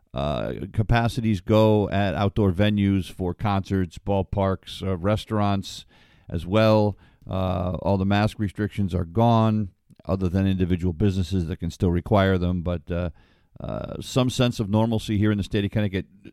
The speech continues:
In, in the state, seventy-three percent of adults in our state,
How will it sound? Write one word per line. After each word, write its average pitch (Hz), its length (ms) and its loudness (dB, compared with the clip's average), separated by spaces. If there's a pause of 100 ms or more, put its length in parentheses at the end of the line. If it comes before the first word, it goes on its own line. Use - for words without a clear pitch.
In, 113 320 -12
in 175 160 -2
the 170 80 -2
state, 147 340 -2 (460)
seventy-three 156 880 -2
percent 107 520 -4 (1160)
of 107 140 -2
adults 104 400 0
in 107 80 2
our 98 100 0
state, 90 400 -2